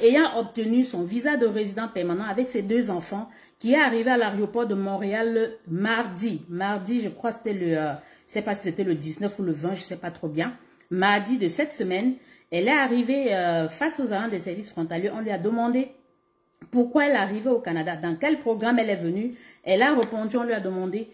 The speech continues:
la seule question qu'on lui a demandé, quel est le nom de votre employeur, depuis quand vous travaillez avec votre employeur. Elle n'a pas été capable de répondre à cette question-là. Et voilà, elle a été refusée d'entrer au Canada.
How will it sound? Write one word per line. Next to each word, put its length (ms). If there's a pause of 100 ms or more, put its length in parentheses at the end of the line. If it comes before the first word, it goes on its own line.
(160)
la 180
seule 280
question 300
qu'on 120
lui 120
a 100
demandé, 440
quel 220
est 80
le 120
nom 200
de 120
votre 260
employeur, 680 (220)
depuis 380
quand 160
vous 120
travaillez 380
avec 220
votre 180
employeur. 480 (300)
Elle 160
n'a 120
pas 160
été 200
capable 560
de 80
répondre 400
à 60
cette 200
question-là. 600 (360)
Et 120
voilà, 400 (420)
elle 160
a 100
été 240
refusée 640 (200)
d'entrer 460
au 60
Canada. 400